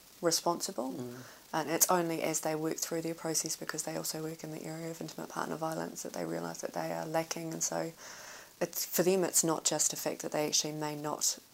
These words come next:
Speaker 1: get some, um, contracts, it's actually, "Oh my God, I didn't realise that we weren't doing it this way,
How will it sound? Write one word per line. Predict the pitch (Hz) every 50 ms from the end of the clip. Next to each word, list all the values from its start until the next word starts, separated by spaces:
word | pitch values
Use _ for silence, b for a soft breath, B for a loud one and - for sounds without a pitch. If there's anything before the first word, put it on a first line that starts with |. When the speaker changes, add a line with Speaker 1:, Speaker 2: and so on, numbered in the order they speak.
| - -
Speaker 1:
get | 170 - -
some, | - - - 170 156 151 151 151 151 - - - - - - - - - -
um, | 151 151 156 151 - - - 151 160 156 151 151 - - - - - - -
contracts, | - - 180 208 220 - 311 330 - - - -
it's | - - -
actually, | - 165 - - - - 160 156 - -
"Oh | 180 180
my | 170 160 170
God, | - 180 170 165
I | 165
didn't | 160 - 170 165
realise | 156 160 165 170 165 165 -
that | 165 151
we | 160 160
weren't | 160 160 160 165 -
doing | 165 165 165
it | 165 -
this | - 175 - -
way, | 185 185 220